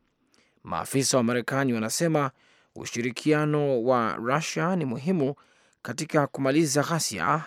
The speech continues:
na changamoto kubwa ya Kerry ni kupata nia ya dhati kutoka Moscow ili kuiwezesha serikali ya Syria kuacha kushambulia Aleppo. Mgombea nafasi ya urais kupitia chama cha Republican Donald Trump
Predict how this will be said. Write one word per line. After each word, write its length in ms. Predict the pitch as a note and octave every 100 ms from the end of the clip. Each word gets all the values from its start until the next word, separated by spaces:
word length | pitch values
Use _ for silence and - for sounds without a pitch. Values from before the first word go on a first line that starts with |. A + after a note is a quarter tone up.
| D3
na 180 | G#2 A2+
changamoto 540 | A#2+ A2 A2+ A#2+ -
kubwa 300 | - C#3 G#2
ya 80 | E2+
Kerry 460 | - F3+ D3+ C3 - _ _ _
ni 100 | D3+
kupata 440 | D#3 D#3 E3 - C#3
nia 440 | B2+ F#3 F3 E3 C#3+
ya 140 | C#2
dhati 440 | F2 B2 D3+ - C#3+
kutoka 320 | C#3+ C3 G#2+
Moscow 440 | D3 D#3 - C3 - _ _ _ -
ili 340 | - A#2 C#3
kuiwezesha 720 | C#3 C#3 C3+ D3 F3+ - E2 F#2+
serikali 540 | - A2 B2+ E3 A#2+ -
ya 60 |
Syria 460 | - F3 C3+ A2 F#2 _ _ _ -
kuacha 600 | G2 C3 C#3 - A2+ A#2
kushambulia 800 | - - C3 A#2+ A2+ F#2 B1+ G1+
Aleppo. 680 | D2 G#2 - A2 G#1 G1+ _ _ _ _ _ _ _ _ _ _ _ _ _ _ _ _ _ _ _
Mgombea 560 | - D3+ E3+ F#3 A3+ F#3+
nafasi 640 | A#2+ - C#3 B2+ - A#2+ A2
ya 60 |
urais 400 | G#2+ A#2 E3+ -
kupitia 360 | C3 G2 G#2 F#2+
chama 380 | - G#2+ G#2 G2+
cha 160 | B2
Republican 760 | G2+ C3+ A#2 A#2+ - B2+ A#2+ F#2
Donald 320 | G#2 F2 -
Trump 380 | - D3 C#3+